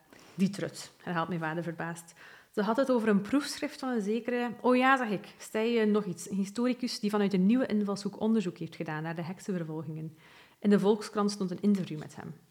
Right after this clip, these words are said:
Mijn zoon en ik logeren bij mijn vader in Enschede. Vandaag maken we een uitstapje naar Holterberg. We zitten in de auto op de snelweg richting Holten en mijn vader moet hard remmen als een auto plotseling van baan wisselt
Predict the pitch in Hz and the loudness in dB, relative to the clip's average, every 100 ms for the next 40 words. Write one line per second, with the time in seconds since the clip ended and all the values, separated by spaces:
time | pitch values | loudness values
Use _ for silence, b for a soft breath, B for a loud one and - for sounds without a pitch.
0 | _ b b b b b 196 196 220 240 | _ b b b b b 2 4 6 4
1 | 220 220 190 180 202 190 175 156 170 180 | 4 2 0 2 2 2 0 0 0 0
2 | 175 170 160 156 - 160 165 - B B | -2 -4 -8 -10 -12 -12 -12 -14 B B
3 | B 226 233 247 247 226 202 190 208 208 | B 4 4 4 2 0 -2 2 0 0
4 | - 226 208 175 156 190 202 - - - | -4 0 2 2 0 -4 -4 -8 -10 -14
5 | - - 190 196 220 196 175 190 240 247 | -18 -6 -4 -2 -2 -2 -2 2 2 2
6 | 262 190 175 - 202 214 208 170 185 180 | 0 0 -6 -2 0 0 0 -6 -8 -6
7 | 160 175 202 214 208 B B - 196 185 | -4 -4 -2 -2 -2 B B 0 2 4
8 | 185 226 226 202 156 185 208 185 185 180 | 4 4 4 2 2 0 0 -2 -2 -2
9 | 175 170 180 185 185 - 202 - 220 208 | -4 -4 -4 -2 -4 -4 -6 -2 -2 0
10 | 185 170 175 170 - 180 | 0 0 -2 -4 -4 -6